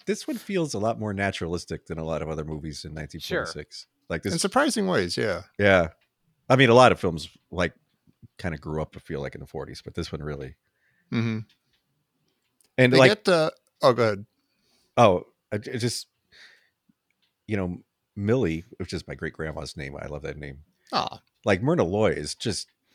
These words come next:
Speaker 1: this whole scene is incredible.
Speaker 3: Mm-hmm.
Speaker 1: Like, she conveys so much in these scenes.
Speaker 3: Yeah.
Speaker 1: And just, like,
Speaker 2: Yeah.
Speaker 1: from the first second when he see-, when she sees him, you know, she, you can already see,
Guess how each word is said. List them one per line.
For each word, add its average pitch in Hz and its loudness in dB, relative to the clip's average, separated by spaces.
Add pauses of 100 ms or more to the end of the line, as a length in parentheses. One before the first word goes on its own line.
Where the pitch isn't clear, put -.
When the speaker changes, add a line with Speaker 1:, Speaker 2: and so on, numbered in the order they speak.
(200)
Speaker 1:
this 101 -4
whole 120 -2
scene 95 -8 (960)
is 85 -8
incredible. 80 -6 (380)
Speaker 3:
Mm-hmm. 120 -2 (160)
Speaker 1:
Like, 104 0
she - -4
conveys 92 0
so 98 -2
much - -6 (340)
in 80 -8
these 78 -8
scenes. 87 -6
Speaker 3:
Yeah. 107 0
Speaker 1:
And 85 -8
just, - -6
like, 170 8
Speaker 2:
Yeah. 170 6 (100)
Speaker 1:
from 127 2
the 110 8
first - 2
second 113 2 (680)
when 104 0
he 95 2
see-, 123 0
when 104 2
she 95 -4
sees 110 -2
him, 73 -6 (1040)
you 101 -2
know, 85 0
she, 101 -6
you 107 -8
can 101 0
already 95 2
see, 82 -4